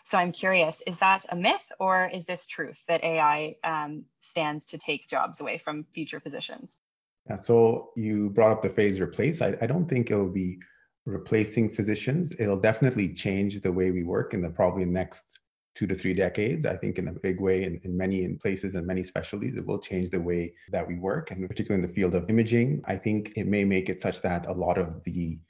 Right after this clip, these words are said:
Speaker 2: triaging, a lot of the grunt work may be done by the A I. And so the radiologist is able to focus on more of the high level issues, the controversies in the imaging. Uh, so it, they'll change it in that way. And maybe because of that, you may not need as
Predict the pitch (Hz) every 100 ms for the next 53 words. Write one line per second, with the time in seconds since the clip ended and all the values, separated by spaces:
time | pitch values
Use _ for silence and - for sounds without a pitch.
0 | _ _ - 110 110 104 101 104 92 90
1 | 90 82 80 95 98 110 101 - 92 92
2 | - 85 90 90 85 80 85 87 95 87
3 | 92 143 - 87 87 92 87 82 87 90
4 | 92 87 87 90 - 87 95 92 - 90
5 | 87 90 87 87 87 87 87 - 92 87
6 | 87 82 87 82 - 85 80 82 80 92
7 | 92 90 80 80 - 80 80 80 80 78
8 | 80 73 - _ _ _ - 80 80 90
9 | 82 - 95 - 98 98 92 87 87 101
10 | 107 120 101 98 98 98 90 90 117 117
11 | 98 92 82 - _ _ _ _ 101 101
12 | 95 98 104 101 95 95 90 - _ _
13 | _ - 92